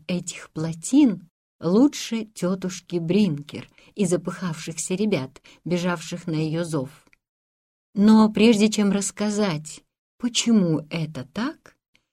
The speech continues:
позвольте мне прокатиться с вами в кресле-качалке в ту далекую страну, где вы, быть может, впервые увидите кое-какие любопытные вещи,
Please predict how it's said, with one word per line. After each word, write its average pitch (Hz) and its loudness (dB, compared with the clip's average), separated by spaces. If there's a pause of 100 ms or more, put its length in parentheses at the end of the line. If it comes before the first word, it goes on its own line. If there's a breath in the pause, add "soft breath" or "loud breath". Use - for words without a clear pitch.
(200)
позвольте 247 4
мне 170 -2 (360)
прокатиться - -6
с - -6
вами 165 -2 (340)
в - -20
кресле-качалке 180 -2 (300)
в - -20
ту 220 4
далекую 208 4
страну, 160 -6 (760)
где 156 2
вы, 175 2
быть 165 -4
может, 156 -2
впервые 156 -4 (440 soft breath)
увидите 170 -2
кое-какие 196 -4
любопытные 185 -4
вещи, 147 -8